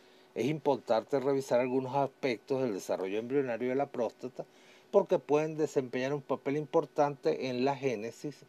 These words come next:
<clears throat> de la hiperplasia prostática benigna en el hombre adulto. La próstata deriva del seno urogenital endodérmico justo por debajo de la vejiga en desarrollo.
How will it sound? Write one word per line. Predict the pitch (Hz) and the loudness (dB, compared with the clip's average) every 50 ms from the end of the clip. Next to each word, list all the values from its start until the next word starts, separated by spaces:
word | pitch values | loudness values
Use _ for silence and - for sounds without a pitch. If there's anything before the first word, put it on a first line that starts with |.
| _ | _
<clears throat> | - 139 139 139 - - _ - - - - - - - - _ - 107 | -4 -4 -2 -4 -8 -10 _ -20 -20 -20 -20 -20 -20 -20 -20 _ -4 0
de | 127 139 131 | 2 2 4
la | 127 127 | 4 2
hiperplasia | 123 - - 113 107 - - 104 101 98 - - 123 | 0 -2 -4 -6 -8 -6 -2 0 0 0 0 -2 -6
prostática | 117 127 131 - - - 110 104 - 131 120 - 139 | -4 -4 -8 -6 -4 -4 -4 -4 -4 -6 -4 0 0
benigna | 151 165 180 175 165 151 151 175 185 180 - | 0 0 0 -2 -4 -2 0 0 0 0 0
en | - 117 113 110 | -2 -2 0 0
el | 101 101 | 2 0
hombre | 95 90 90 98 101 | 0 0 0 -2 0
adulto. | 104 123 151 160 - - - - - _ _ _ _ _ _ - - _ _ _ _ _ _ - - | 2 2 2 0 -2 -6 -14 -20 -20 _ _ _ _ _ _ -20 -20 _ _ _ _ _ _ -8 0
La | - 151 180 - | 2 2 2 4
próstata | 175 175 139 110 - - 151 151 - - 117 - - _ _ _ _ - | 4 4 4 4 4 4 4 4 4 2 -6 -8 -8 _ _ _ _ -6
deriva | 110 123 123 117 120 120 117 113 143 151 | -2 0 2 2 2 0 0 2 2 2
del | 156 151 131 - | 2 2 0 0
seno | - - 120 117 120 131 | -2 -2 -2 -2 -2 -2
urogenital | 135 127 131 127 135 123 110 104 95 - - 113 117 135 143 - _ _ | -4 -4 -4 -4 -4 -4 -4 -4 -6 -4 -2 0 0 0 0 -4 _ _
endodérmico | - 123 131 127 113 101 107 104 101 127 151 165 156 143 131 123 - - 120 | 0 0 0 0 0 0 -2 0 2 4 4 4 4 2 -2 -6 -6 -6 -8
justo | - - 151 170 160 - - 165 - | -2 0 0 0 0 0 -2 -4 -2
por | - - 147 127 123 | -2 0 -2 0 0
debajo | 139 151 147 139 127 120 120 147 143 | 2 2 2 2 2 0 0 0 0
de | 139 117 | 0 0
la | 107 101 | 0 0
vejiga | 101 87 90 101 101 104 | -2 -2 -4 -4 -6 -6
en | 98 95 | -6 -6
desarrollo. | 104 95 - - - - 82 85 80 78 73 | -8 -10 -8 -8 -8 -6 -6 -6 -6 -6 -10